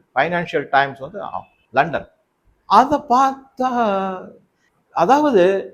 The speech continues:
ஒரு வெறுப்பின் உச்சியில இருக்காங்க. தங்களுக்கு பதவி கிடைக்கலையோ, தாங்க ஆட்சிக்கு வர முடியலையோ அப்படிங்கிறது தெரிய வருது. அதை வந்து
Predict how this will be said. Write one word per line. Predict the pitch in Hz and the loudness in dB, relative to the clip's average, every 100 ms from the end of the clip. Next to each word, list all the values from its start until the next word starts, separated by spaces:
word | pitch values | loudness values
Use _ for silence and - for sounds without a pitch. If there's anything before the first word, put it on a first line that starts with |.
| _ _ _ - | _ _ _ -4
ஒரு | 165 165 156 143 156 | 0 4 4 6 6
வெறுப்பின் | 285 311 294 220 | 6 6 -2 -2
உச்சியில | 254 - 320 277 | -2 -2 4 4
இருக்காங்க. | 214 175 | 4 2
தங்களுக்கு | - 170 180 160 | 0 0 0 -2
பதவி | 143 185 220 | 2 2 2
கிடைக்கலையோ, | 196 175 175 160 156 156 139 - | 2 0 0 -2 2 2 2 0
தாங்க | 175 170 156 | -2 -2 0
ஆட்சிக்கு | 156 190 185 160 | 0 -2 -8 0
வர | 151 185 | 0 0
முடியலையோ | 165 151 143 135 | -4 -4 -2 -2
அப்படிங்கிறது | 110 113 110 117 | -4 -14 -16 -8
தெரிய | 147 156 123 | -6 -4 -6
வருது. | 98 - | -10 -12
அதை | - 170 196 190 185 | 2 4 4 4 4
வந்து | 185 196 | 2 4